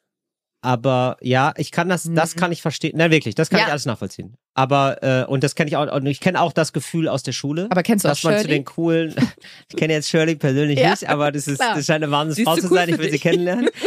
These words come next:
Speaker 1: Das ist klar. Äh, aber, und ich fänd sie aber auch sofort uncool, wenn sie mich cool finden würde. Das ist ja auch klar. Ja,
Speaker 2: Siehst du?
Speaker 1: so.
Speaker 2: Be-, because she's hard to get.
Speaker 1: Coolness altert schlecht. Also K-,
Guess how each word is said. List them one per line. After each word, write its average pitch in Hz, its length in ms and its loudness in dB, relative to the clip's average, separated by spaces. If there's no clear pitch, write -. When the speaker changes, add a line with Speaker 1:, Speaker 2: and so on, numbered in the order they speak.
Speaker 1:
Das 156 220 -4
ist - 100 -10
klar. 165 280 -4
Äh, 156 220 4
aber, 156 240 -2
und 165 100 0
ich 165 80 -2
fänd 190 180 2
sie 190 80 2
aber 165 140 2
auch 156 60 -2
sofort 170 440 -2
uncool, 175 460 0
wenn 151 160 2
sie 151 100 0
mich 151 220 0
cool 160 100 4
finden 104 220 0
würde. 90 320 -6
Das 127 140 2
ist 135 60 -2
ja 117 140 2
auch 120 60 -6
klar. - 320 -6
Ja, 131 220 2
Speaker 2:
Siehst - 140 -8
du? 277 120 2
Speaker 1:
so. 139 260 2
Speaker 2:
Be-, 185 260 -2
because 262 300 0
she's 180 180 -2
hard 185 220 0
to 311 80 -2
get. - 320 -4
Speaker 1:
Coolness 196 340 2
altert 165 320 0
schlecht. 95 400 -6
Also 143 220 2
K-, - 140 -10